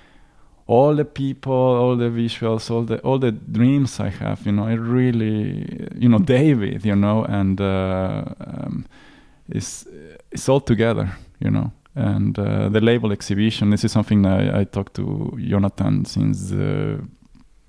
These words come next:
many years ago. He said, "When we finish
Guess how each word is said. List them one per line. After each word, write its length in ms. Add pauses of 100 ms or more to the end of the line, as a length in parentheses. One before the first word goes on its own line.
(220)
many 600
years 360
ago. 300 (100)
He 60
said, 200
"When 180
we 100
finish 640